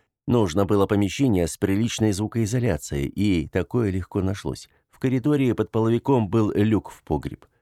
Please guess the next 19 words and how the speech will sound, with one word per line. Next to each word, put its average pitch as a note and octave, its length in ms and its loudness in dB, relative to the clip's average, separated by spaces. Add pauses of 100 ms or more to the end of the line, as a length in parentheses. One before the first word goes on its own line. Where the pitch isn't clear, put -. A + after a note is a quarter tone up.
(300)
Люк D3 300 2
совсем C#3 440 0
не C3+ 100 2
маленький, D#2 580 0
и G#2 160 0
сам G#2+ 280 0
подвал A2 380 0
тоже D#2 300 -4
впечатлил. F#2 600 0 (220)
Он A2+ 220 2
занимал A2+ 420 2
площадь A#2+ 480 -2
под G#2+ 160 0
всем A2 400 -2
домом, E2 460 0
а, F2+ 100 0
следовательно, A2+ 720 0
был A#2+ 220 0
где-то G#2 580 0